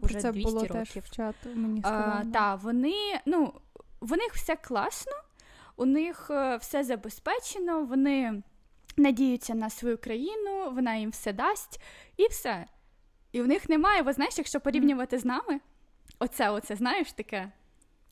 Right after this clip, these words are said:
Speaker 2: покрутитися, викрутитися, там щось зробити.
Speaker 1: Ну, знову
Speaker 2: Ну,
Speaker 1: ж
Speaker 2: в
Speaker 1: таки,
Speaker 2: нас,
Speaker 1: бо
Speaker 2: ну, є
Speaker 1: умови
Speaker 2: оця,
Speaker 1: інші, та.
Speaker 2: бо, да, бо, бо ми е, <laughs> взрощені в умовах виживання.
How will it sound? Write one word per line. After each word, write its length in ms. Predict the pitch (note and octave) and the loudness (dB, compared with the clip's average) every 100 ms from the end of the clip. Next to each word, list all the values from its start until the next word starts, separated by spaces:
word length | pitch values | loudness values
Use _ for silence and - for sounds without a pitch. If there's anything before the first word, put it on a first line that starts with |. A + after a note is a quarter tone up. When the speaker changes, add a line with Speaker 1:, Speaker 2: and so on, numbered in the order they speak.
| - | 0
Speaker 2:
покрутитися, 800 | - - D4 - F4+ F4+ E4 E4 | 0 2 0 2 0 0 -2 -2
викрутитися, 800 | D4 D4 D#4+ D4 D#4+ - D#4+ D#4 | -2 -4 -4 -6 -6 -8 -8 -6
там 220 | D4 C#4+ | -4 -4
щось 280 | C#4+ D4 C4+ | -4 -4 -4
зробити. 680 | C4+ C#4+ B3 E4 - D4+ D4+ | -4 -6 -4 -6 -4 -6 -4
Speaker 1:
Ну, 60 | E4+ D#4+ | -6 0
знову 140 | F4+ | 4
Speaker 2:
Ну, 40 | D#4+ | 6
Speaker 1:
ж 40 | |
Speaker 2:
в 40 | C4 | 6
Speaker 1:
таки, 100 | C4 | 2
Speaker 2:
нас, 80 | A3 | 4
Speaker 1:
бо 80 | B3+ | 6
Speaker 2:
ну, 60 | |
є 200 | C#4+ D#4 | 6 6
Speaker 1:
умови 160 | D#4+ C4 | 6 4
Speaker 2:
оця, 180 | C4 C4+ | 4 2
Speaker 1:
інші, 340 | G#3+ - - | 2 -2 -6
та. 120 | A3+ G3+ | -4 4
Speaker 2:
бо, 220 | E4 - - | 4 4 0
да, 260 | G#3+ G#3 F#3 | -4 -2 -2
бо, 440 | G3 E4+ E4+ C#4+ - - - - | 0 2 2 -2 -6 -18 -20 -18
бо 160 | G3+ B3 | -6 0
ми 500 | B3+ C#4+ C#4+ A#3+ G3 - _ _ - | 2 4 2 0 -6 -14 _ _ -10
е, 400 | A3 G3+ F#3+ F3+ G#3 | -6 -4 -4 -4 0
<laughs> 100 | E4 | 2
взрощені 760 | B3 C4+ D4 F#4 - D#4 C#4 B3 | 2 2 4 2 0 2 2 4
в 60 | |
умовах 380 | C4 D4 C4+ - | 2 2 0 -4
виживання. 720 | A#3 B3+ C4 A3 F3+ E3+ D#3 | -2 0 0 0 -4 -4 -8